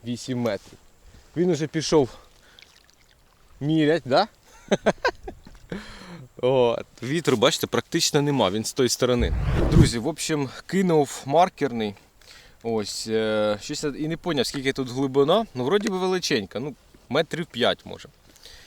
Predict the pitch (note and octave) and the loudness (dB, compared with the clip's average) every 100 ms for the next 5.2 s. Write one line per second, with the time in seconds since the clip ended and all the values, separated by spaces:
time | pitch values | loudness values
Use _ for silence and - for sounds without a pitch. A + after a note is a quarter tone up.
0 | - G#2+ A#2 - - F#2 - - - - | -16 -8 -6 -4 -2 -2 -4 -18 -20 -16
1 | A2 C#3+ E3 A#2 C3 C3 - E3 F#3+ G#3 | -4 0 0 2 2 2 2 2 2 2
2 | - - _ _ - - - - - - | -16 -20 _ _ -20 -20 -20 -20 -20 -20
3 | - B2 A#2+ A#2 - - - - A2+ A2 | -10 -4 -4 -4 -14 -20 -20 -12 -6 -4
4 | C#3+ A#2 B2 B2+ - F#2+ E2+ F2+ - F2 | -4 -2 -4 -4 -2 -2 -2 -10 -10 -8
5 | F#3 | -8